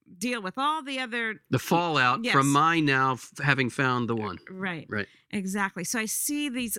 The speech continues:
Speaker 1: ideas as kind of a little dangerous.
Speaker 2: And, and you're not misguided in bringing that up because we, we know people who have gone down that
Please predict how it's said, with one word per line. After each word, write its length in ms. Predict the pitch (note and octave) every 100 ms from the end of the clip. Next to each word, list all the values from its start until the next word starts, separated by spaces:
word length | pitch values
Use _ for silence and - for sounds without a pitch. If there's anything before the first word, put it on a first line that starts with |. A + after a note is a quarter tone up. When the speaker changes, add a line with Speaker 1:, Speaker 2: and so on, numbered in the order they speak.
| -
Speaker 1:
ideas 540 | G#3 F#3 A3 G#3+ F3+
as 140 | F3 -
kind 260 | G#3+ F#3+
of 100 | E3+
a 40 | E3
little 220 | E3 D#3+
dangerous. 440 | D3+ C#3+ - -
Speaker 2:
And, 240 | A#2 A#2 A#2+
and 200 | B2+ B2+
you're 140 | B2 B2+
not 300 | C3+ F3 - _ _ _ _ _ _ _ _ _ _ _ -
misguided 640 | A#2+ A#2 - B2+ C#3 G#2+
in 200 | G2 F#2+
bringing 340 | F#2+ A2+ G#2+ F#2+
that 180 | F#2
up 220 | A2+ C#3+ -
because 500 | G2 G#2+ F#2+ - -
we, 460 | A#2 A#2 A2+ A2 -
we 320 | G#2 A2 G#2+
know 240 | G#2 A#2 F3+
people 400 | - G#2+ G#2 F#2+
who 160 | G2+
have 200 | F#2+ E2+
gone 260 | F#2 F#2+ F2+
down 260 | F#2+ F2+ F2+
that 160 | E2+